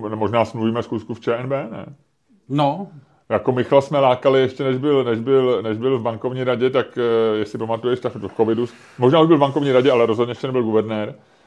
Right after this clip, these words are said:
Speaker 1: tak jsme ho lákali, eh, on tvrdil, že je náš posluchač, nevím, jestli pravidelný nebo občasný, a lákali jsme ho do tehdy na, jednoho z našich, jak jsme mu říkali, livestreamů, do
Speaker 2: No.
Speaker 1: jednoho z našich livestreamů covidových,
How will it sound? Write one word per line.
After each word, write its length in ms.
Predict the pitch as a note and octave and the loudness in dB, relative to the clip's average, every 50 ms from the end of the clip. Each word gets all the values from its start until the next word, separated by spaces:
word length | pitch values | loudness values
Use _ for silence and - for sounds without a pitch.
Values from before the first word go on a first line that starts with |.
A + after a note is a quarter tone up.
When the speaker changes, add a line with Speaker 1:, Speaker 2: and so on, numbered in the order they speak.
| _ _ | _ _
Speaker 1:
tak 160 | - A2+ A2+ | -6 -6 -6
jsme 120 | - A#2+ B2 | -4 -2 0
ho 60 | B2 | 2
lákali, 760 | B2 A2 A2 A2 - A#2+ A#2+ B2 B2 B2 A#2+ A#2+ B2 B2 - - | 4 4 4 4 4 4 4 6 6 6 6 4 4 2 2 0
eh, 520 | - G2 G2+ G#2 G#2 G2+ G#2 G#2 G#2+ G#2+ G#2 | -2 -2 0 0 2 2 2 2 0 0 0
on 180 | D#2+ G#2 A2 | -2 -6 -6
tvrdil, 360 | G#2 - A2+ F#2+ G#2+ A#2 A#2 | -4 -4 -2 -2 -2 -4 -4
že 80 | A2+ A#2 | -4 -2
je 240 | A#2 A2+ A2+ A2+ A2+ | -2 -2 -2 -4 -4
náš 320 | A2+ A2+ A#2 A2+ - - | -6 -6 -6 -8 -10 -10
posluchač, 540 | - - G#2 - - A2 - - A2 A2 - | -10 -10 -10 -10 -10 -6 -2 -2 -2 -2 -4
nevím, 140 | A2 G#2+ A2 | -8 -10 -10
jestli 160 | A2 G2+ B2+ | -8 -6 -4
pravidelný 380 | G#2+ A2 G2+ G2+ G#2 G2+ G#2+ A2 | -2 -2 -2 -2 -2 -4 -6 -6
nebo 120 | A2+ A2+ | -6 -6
občasný, 520 | G#2+ A2 - A#2 G#2 - - G#2+ A2 B2+ - _ _ _ _ _ _ _ _ _ _ | -6 -6 -8 -10 -10 -10 -12 -14 -14 -14 -16 _ _ _ _ _ _ _ _ _ _
a 440 | - G#2+ G#2+ G#2+ G#2+ G#2 G#2 G2+ G2+ | -2 0 0 2 2 2 2 2 2
lákali 400 | G2+ G2+ G2 - - A2+ A2+ A2 | 2 2 0 0 0 0 0 0
jsme 200 | A2+ - C3 A#2+ | -2 -6 -8 -6
ho 540 | G#2+ A#2 A#2 A2+ A2 A2 G#2+ G2+ G2+ - - - | -2 0 2 4 4 4 4 4 2 0 -2 -4
do 720 | - G#2+ G#2 G2+ G2 G2 F#2+ F#2+ F2+ F2+ F2 F2 E2+ - - | -2 0 2 4 4 4 4 4 2 2 0 -2 -4 -8 -8
tehdy 460 | - G#2+ G2+ F#2+ G#2 G2+ A2 G#2+ G#2 | -4 -4 -2 -2 -2 -2 -2 -2 -2
na, 200 | G#2 G2+ F#2+ F2+ - | -2 -4 -6 -8 -6
jednoho 340 | G2 G2+ F#2 G#2+ G2+ A2+ A2+ | -6 -6 -6 -6 -6 -6 -6
z 40 | G#2 | -6
našich, 580 | G#2 G#2 - - - A2+ G#2+ - - - - _ _ - - - - | -8 -10 -10 -6 -6 -6 -6 -6 -10 -16 -20 _ _ -20 -14 -12 -10
jak 120 | G2+ - | -10 -10
jsme 100 | - C3 | -10 -12
mu 100 | B2 A2+ | -12 -10
říkali, 420 | G#2+ G2 - G2+ F#2+ F2 E2+ E2 E2+ _ _ _ _ _ _ _ _ _ _ - | -12 -12 -10 -10 -10 -10 -10 -12 -16 _ _ _ _ _ _ _ _ _ _ -8
livestreamů, 680 | - G2 G2+ F#3+ - - D3 D#3+ D3+ C#3+ C3+ C#3 D3+ - _ _ | -4 -4 -4 -4 -4 -8 -8 -8 -8 -8 -10 -14 -16 -20 _ _
do 120 | - G#2+ | -6 -2
Speaker 2:
No. 40 | G2+ | -2
Speaker 1:
jednoho 160 | G#2+ G#2+ A2+ | 0 0 -2
z 40 | A2 | -4
našich 200 | A#2+ G#2+ - A2+ G#2+ | -6 -6 -4 -2 0
livestreamů 520 | G2+ G#2 G#2 - - A2 A#2 A#2+ A#2 A2+ - | 0 0 -2 -4 -6 -6 -6 -6 -8 -8 -6
covidových, 680 | B2 A#2 A#2+ A#2+ B2 A#2+ B2 A#2+ A#2+ A#2+ B2 C3 C3+ | -6 -4 -2 -2 -2 -2 -2 -2 -2 -2 -4 -4 -8